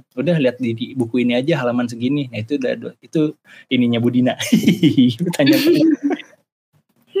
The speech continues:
Seru deh pokoknya. Emang jauh sih. Saya juga struktur, terus ke sipil. Sipil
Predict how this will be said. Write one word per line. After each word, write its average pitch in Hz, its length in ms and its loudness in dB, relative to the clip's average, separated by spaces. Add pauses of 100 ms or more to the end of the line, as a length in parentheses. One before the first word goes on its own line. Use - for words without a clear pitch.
(1700)
Seru 160 240 2
deh 156 160 4
pokoknya. 202 320 4 (640)
Emang 170 240 4
jauh 247 240 4
sih. 240 320 -2 (480)
Saya 185 160 0
juga 147 160 2
struktur, 190 640 0
terus 170 160 -2
ke 135 160 -4
sipil. 170 640 -2 (320)
Sipil 156 400 -2